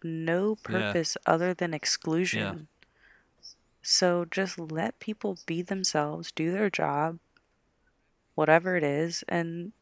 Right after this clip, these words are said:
Speaker 1: you will have more fulfilled humans around you instead of people trying to constantly code switch from this to that to office person to comic person to, like, whatever.
Speaker 2: Mm-hmm.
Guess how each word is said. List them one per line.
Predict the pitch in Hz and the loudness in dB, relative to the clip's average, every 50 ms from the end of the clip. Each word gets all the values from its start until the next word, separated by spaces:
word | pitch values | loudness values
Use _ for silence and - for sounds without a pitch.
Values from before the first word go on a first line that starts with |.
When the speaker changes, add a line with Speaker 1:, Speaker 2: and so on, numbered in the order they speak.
| - _ _ _ - | -20 _ _ _ -8
Speaker 1:
you | 170 170 180 | -4 -2 0
will | 190 202 202 196 | 2 2 2 0
have | 190 185 190 185 175 165 - - - _ - | 2 2 2 2 2 0 -8 -14 -20 _ -12
more | 160 151 151 160 170 180 175 | -8 -6 -4 -2 0 -2 -2
fulfilled | - - 165 - - - 165 160 156 156 156 156 - - - _ | 0 -2 -4 -4 2 2 4 4 4 2 0 -2 -6 -10 -20 _
humans | - - 160 156 160 151 139 135 135 135 135 139 - - - - - _ _ _ - - - - - _ _ _ _ - | -14 -10 -8 -8 -6 -6 -6 -6 -6 -8 -4 -2 -2 -2 -2 -4 -12 _ _ _ -20 -20 -20 -20 -20 _ _ _ _ -4
around | 147 139 143 139 143 147 147 139 - | -2 0 2 2 2 2 0 -2 -4
you | 139 139 139 139 | -2 -2 -2 -4
instead | 139 135 - - 147 | -4 -6 -4 -4 -4
of | 143 - - | -4 -4 -6
people | - 151 - - 143 139 | -10 -10 -8 -6 -8 -6
trying | - - - 147 143 143 143 143 139 - | -2 2 2 2 2 2 -2 -4 -6 -2
to | - 143 139 139 143 - - _ | 0 0 0 0 -2 -8 -12 _
constantly | - - - 156 151 - - - - 151 | -6 4 4 4 4 4 -4 -6 -6 -8
code | 147 - - 160 151 156 151 | -8 -4 2 2 2 4 4
switch | - - - 139 139 - 151 | 2 2 2 -2 -2 2 0
from | - - 147 147 143 147 143 - _ _ _ _ _ _ - - _ _ _ _ - | 0 2 0 -4 -4 -6 -10 -12 _ _ _ _ _ _ -20 -20 _ _ _ _ 0
this | - 160 151 - - | 0 2 4 4 0
to | - - 151 | 2 -2 2
that | - - 78 73 - - - - | 4 4 4 4 4 0 -4 -6
to | - - - - - | -4 -2 -2 0 4
office | - 165 160 - 160 - | 4 4 4 2 -6 -6
person | - - 147 143 - - 147 135 135 135 | -2 -2 0 0 0 -2 -2 -6 -6 -6
to | - 135 139 143 139 - - - - - - - - - - - - - - _ _ - | -6 -4 -4 -6 -6 -10 -14 -16 -16 -16 -18 -18 -20 -20 -20 -20 -20 -20 -20 _ _ -6
comic | - 190 185 180 180 - - - - | -2 0 2 2 0 -2 -4 -8 0
person | - 160 160 143 - 175 156 147 | 0 0 2 2 0 -2 -2 0
to, | - 170 - | 0 2 2
like, | - 185 - - | 2 2 2 2
whatever. | 254 269 320 339 330 311 277 214 170 147 139 135 | 4 6 8 8 8 8 8 6 6 6 2 0
Speaker 2:
Mm-hmm. | 101 98 | -2 -4